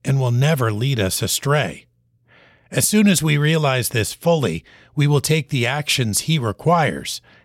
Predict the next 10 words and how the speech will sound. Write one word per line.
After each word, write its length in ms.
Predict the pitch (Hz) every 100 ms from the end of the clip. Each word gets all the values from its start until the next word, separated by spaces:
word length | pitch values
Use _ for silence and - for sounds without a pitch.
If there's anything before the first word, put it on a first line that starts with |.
| _
and 180 | - 120
thank 320 | - 180 202
him 260 | - 104 101
for 120 | -
the 120 | 127
results. 680 | 131 123 151 214 - - - - _ _ _ _ _
He 220 | - 220
is 120 | 214
our 200 | 165 151
help 400 | 98 151 220 -